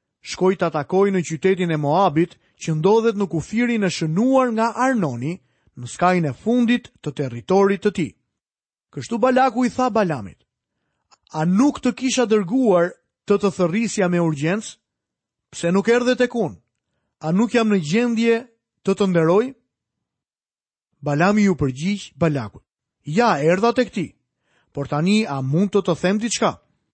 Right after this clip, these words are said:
"Fjalën që Perëndia do të më vërë në gojën time, atë do të them unë."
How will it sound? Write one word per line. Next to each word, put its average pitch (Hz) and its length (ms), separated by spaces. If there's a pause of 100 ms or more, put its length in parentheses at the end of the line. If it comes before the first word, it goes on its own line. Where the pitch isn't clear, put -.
(540)
"Fjalën 180 320
që 190 160
Perëndia 185 560
do 202 120
të 196 120
më 180 200
vërë 202 220
në 170 140
gojën 226 380
time, 151 420 (320)
atë 143 420
do 262 140
të 233 180
them 143 200
unë." 101 200